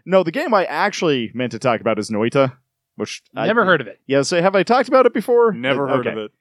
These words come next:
Speaker 1: Yeah, I guess if you haven't heard of it. It's a roguelike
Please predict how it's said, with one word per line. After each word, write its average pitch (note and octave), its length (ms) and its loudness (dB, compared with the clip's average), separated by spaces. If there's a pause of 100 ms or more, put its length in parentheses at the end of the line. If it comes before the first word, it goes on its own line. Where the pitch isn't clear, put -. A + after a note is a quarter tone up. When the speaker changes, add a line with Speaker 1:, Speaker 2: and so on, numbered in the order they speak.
Speaker 1:
Yeah, C#3+ 180 0
I D3+ 80 2
guess E3 180 0
if D3 120 -4
you C#3 140 -4
haven't C3 240 -2
heard A#2 200 -4
of F#2+ 80 -6
it. G2+ 120 -6
It's D#3+ 260 -4
a D#3+ 480 0 (440)
roguelike G3 1000 2